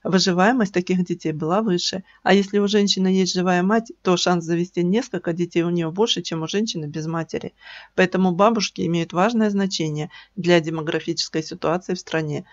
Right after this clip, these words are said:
Для многих детей бабушки и дедушки остались светлым воспоми-, воспоминанием детства, связанным с чем-то вкусным, весёлым, добрым, беззаботным, с тем, что делает детство волшебным. Бабушки обычно защищают детей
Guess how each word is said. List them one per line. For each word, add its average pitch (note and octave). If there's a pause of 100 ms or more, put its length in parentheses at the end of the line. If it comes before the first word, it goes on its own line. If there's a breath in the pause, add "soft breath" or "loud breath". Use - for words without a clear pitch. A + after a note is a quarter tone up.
(180 loud breath)
Для F3+
многих F#3+
детей F#3+
бабушки F3
и F3+
дедушки E3
остались G3+ (220 loud breath)
светлым G#3+
воспоми-, G3
воспоминанием F#3+
детства, F3 (220 loud breath)
связанным F#3
с -
чем-то F3
вкусным, F#3
весёлым, E3
добрым, E3
беззаботным, D#3 (300 loud breath)
с -
тем, G#3+
что -
делает F#3+ (100)
детство F#3+
волшебным. F3 (560)
Бабушки G#3+
обычно F#3+
защищают F3+
детей A3